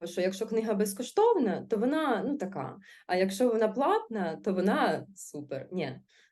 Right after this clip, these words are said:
ну, м-м. Це ніяк не вплинуло, і мені здається, це теж відчувають читачі. Тобто, я, коли вони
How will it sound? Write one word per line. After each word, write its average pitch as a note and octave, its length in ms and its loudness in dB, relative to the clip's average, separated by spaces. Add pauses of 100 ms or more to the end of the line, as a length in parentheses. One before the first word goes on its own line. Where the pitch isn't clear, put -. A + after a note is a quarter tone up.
ну, F3 200 -4
м-м. F#3+ 520 -2 (440)
Це B3 180 6
ніяк G3+ 360 4
не E3+ 80 -2
вплинуло, D#4 440 4
і A3+ 200 2
мені A#3+ 260 2
здається, A#3 380 2
це G3 180 -6
теж G3+ 340 -4
відчувають E3 600 -4
читачі. - 480 -14
Тобто, D#3 320 -6
я, E3 120 -6
коли F#3 260 0
вони F3+ 280 -4